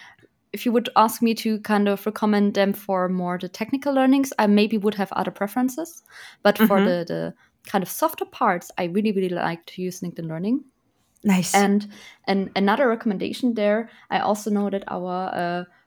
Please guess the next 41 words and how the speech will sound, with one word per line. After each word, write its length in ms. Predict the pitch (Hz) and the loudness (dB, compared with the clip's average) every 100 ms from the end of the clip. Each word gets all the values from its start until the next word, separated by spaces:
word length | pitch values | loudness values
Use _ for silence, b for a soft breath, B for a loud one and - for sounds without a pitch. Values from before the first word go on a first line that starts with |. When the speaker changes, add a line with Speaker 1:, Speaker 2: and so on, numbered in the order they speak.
| _ | _
Speaker 1:
friends 420 | - 220 214 240 | -2 2 2 0
from, 400 | - 190 175 175 | 2 2 2 -4
uh, 100 | - | -6
G 260 | 180 - 240 | -4 2 2
D 120 | 226 | 4
X 300 | - 208 - | 2 -2 -2
are 60 | 190 | 0
mentoring. 560 | 196 220 202 180 180 | 2 2 2 0 0
They 100 | 185 | -2
have 240 | 190 196 190 | -2 -2 -2
a 60 | |
really 260 | 185 196 196 | 0 2 2
nice, 540 | 180 170 170 170 - - | 0 -2 -4 -4 -8 -8
uh, 280 | 165 160 - | -4 -4 -2
micro 380 | 185 208 208 196 | 0 0 2 0
learning 400 | 165 170 165 - | 2 0 -2 -4
on 260 | 170 165 | -4 -4
storytelling 720 | 160 - 185 185 - 160 156 | -6 -2 -2 -2 -4 -4 -4
as 220 | - - - | -8 -12 -10
well. 320 | 165 247 - _ B B B | -6 -6 -10 _ B B B
So 120 | - | 4
I 60 | 214 | 6
think 280 | 202 202 247 | 8 8 6
Speaker 2:
Mm-hmm. 140 | - | 4
Speaker 1:
that 220 | 220 226 | 4 4
is 140 | 240 - | 2 -4
just, 340 | - 240 - | -2 -2 0
uh, 220 | 196 180 180 | 2 2 0
the 100 | 196 | -4
first 280 | - 208 | 0 0
step 220 | 208 196 190 | 2 -2 0
to 100 | 180 | -4
get 180 | 180 - | -4 -4
yourself 240 | - 185 | -6 -6
familiar 400 | 185 185 185 190 | -2 -2 0 0
with 180 | 175 - | -2 -6
the 80 | 175 | -8
techniques 760 | - 180 - 226 - - - B B B B - | -6 -6 0 0 -2 -10 -16 B B B B 2
and 160 | 208 | 6
then 160 | 196 | 8
to 100 | 208 | 8